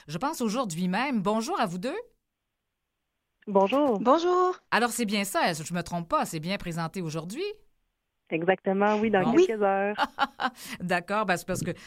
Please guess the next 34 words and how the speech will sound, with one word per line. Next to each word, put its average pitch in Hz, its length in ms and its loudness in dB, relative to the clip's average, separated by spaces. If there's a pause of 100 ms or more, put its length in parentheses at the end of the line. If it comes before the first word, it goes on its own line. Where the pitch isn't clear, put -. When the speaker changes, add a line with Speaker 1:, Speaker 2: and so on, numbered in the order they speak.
(100)
Speaker 1:
en 185 100 4
le 180 60 2
disant, 175 460 -4
euh, 147 260 -4
on 147 80 -8
a 147 80 -6
toujours 180 240 -10
un 156 60 -6
petit - 180 -14
doute. 185 220 -10
Là, 151 100 -6
j'ai 143 120 -10
dit 151 120 -12
non, 240 120 -4
non, 160 180 -6
je - 80 -14
pense 202 200 -8
que 175 80 -8
c'est, 143 300 -8
c'est 214 140 0
Speaker 2:
Mm-hmm. 202 40 2
Speaker 1:
tout 208 140 0
à 190 60 0
fait, 196 280 -6 (280)
euh, 160 60 -4
c'est 175 220 -2
le, 165 200 0
le 165 180 -2
grand 202 300 0
lancement, 175 560 -2
euh, 135 100 -4
de 143 140 -8
ce 147 260 -6
documentaire 160 720 -4